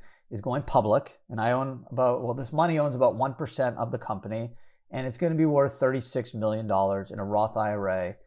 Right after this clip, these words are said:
in the next month." <laughs> Wow. I said, "Oh my God." I said,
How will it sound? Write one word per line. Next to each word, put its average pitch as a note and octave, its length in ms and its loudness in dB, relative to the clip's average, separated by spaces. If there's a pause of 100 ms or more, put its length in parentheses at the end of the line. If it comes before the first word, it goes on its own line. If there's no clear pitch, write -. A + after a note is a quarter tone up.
(280)
in A#2+ 120 -6
the A#2+ 60 -2
next - 520 -6 (140)
month." F#2+ 260 -8
<laughs> - 1160 -14
Wow. C#3 760 0
I - 60 -4 (220)
said, F3+ 120 4
"Oh F3 80 8
my F3 140 8
God." D#3 260 12
I B2+ 60 8
said, D3 360 2